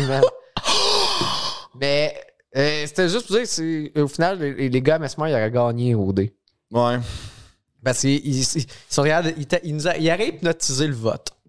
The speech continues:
Speaker 1: Ils auraient hypnotisé le monde au travers de leur T V.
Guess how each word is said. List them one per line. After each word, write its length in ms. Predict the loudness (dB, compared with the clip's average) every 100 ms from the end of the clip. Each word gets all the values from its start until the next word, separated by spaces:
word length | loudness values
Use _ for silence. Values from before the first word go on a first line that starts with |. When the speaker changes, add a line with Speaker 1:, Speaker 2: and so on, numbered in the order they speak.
| _ _ _ _ _ _ _ _ _ _ _ _ _ _
Speaker 1:
Ils 60 | 0
auraient 120 | 2
hypnotisé 420 | 0 -2 -2 0
le 80 | 0
monde 180 | 0 -2
au 40 |
travers 240 | 0 0 2
de 60 | 0
leur 80 |
T 180 | 0 2
V. 240 | 2 0